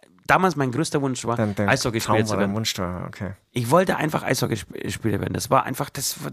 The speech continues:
Speaker 1: war das Wichtigste für mich. Das
Speaker 2: Aber
Speaker 1: Eishockey
Speaker 2: aber
Speaker 1: war
Speaker 2: hast,
Speaker 1: halt
Speaker 2: und hast du hier weiter gespielt? Gibt's hier, gibt's hier nicht so, so Kinder-Eishockeymannschaften?
Speaker 1: Ja, ja, klar,
Speaker 2: In, in
Speaker 1: gibt's.
Speaker 2: München gibt's es, ne?
Speaker 1: Ja, klar. Äh,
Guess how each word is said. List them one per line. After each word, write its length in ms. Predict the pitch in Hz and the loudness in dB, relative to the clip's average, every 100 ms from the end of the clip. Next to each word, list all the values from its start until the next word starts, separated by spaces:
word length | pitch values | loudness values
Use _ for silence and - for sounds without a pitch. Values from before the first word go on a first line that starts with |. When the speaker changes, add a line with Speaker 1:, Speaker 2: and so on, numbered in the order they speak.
| - | 0
Speaker 1:
war 80 | |
das 180 | 156 - | 0 0
Wichtigste 380 | 190 - - - | -2 -2 -6 -6
für 120 | - | -4
mich. 120 | 120 | -4
Das 140 | 107 110 | -2 0
Speaker 2:
Aber 100 | 110 | 4
Speaker 1:
Eishockey 300 | 185 202 190 | 4 4 6
Speaker 2:
aber 80 | 170 | 6
Speaker 1:
war 60 | 170 | 6
Speaker 2:
hast, 160 | 170 | 4
Speaker 1:
halt 140 | - - | 0 0
Speaker 2:
und 160 | 127 | 2
hast 160 | 120 - | 4 2
du 40 | |
hier 220 | 120 123 | 2 2
weiter 140 | 151 180 | 2 0
gespielt? 280 | 180 - 101 | -4 -6 -4
Gibt's 180 | 101 | -2
hier, 120 | - - | -2 -4
gibt's 280 | - - | -10 -6
hier 120 | - - | -4 -2
nicht 140 | 135 | -2
so, 100 | 135 | -2
so 140 | 123 | -4
Kinder-Eishockeymannschaften? 1120 | - - 127 151 175 - 123 - 160 165 104 101 | -6 -4 -2 -2 -4 -4 -4 -4 -6 -2 2 2
Speaker 1:
Ja, 40 | |
ja, 80 | 76 | 2
klar, 200 | - - | -2 0
Speaker 2:
In, 60 | |
in 60 | 117 | 2
Speaker 1:
gibt's. 120 | 117 | 4
Speaker 2:
München 240 | 135 165 160 | 2 0 -2
gibt's 180 | 131 - | -2 -4
es, 80 | 95 | -4
ne? 120 | 107 _ | -8 _
Speaker 1:
Ja, 120 | 101 101 | -4 -2
klar. 180 | - - - - - - - - - | -4 -8 -12 -18 -16 -18 -20 -16 0
Äh, 360 | 123 117 113 | 4 6 4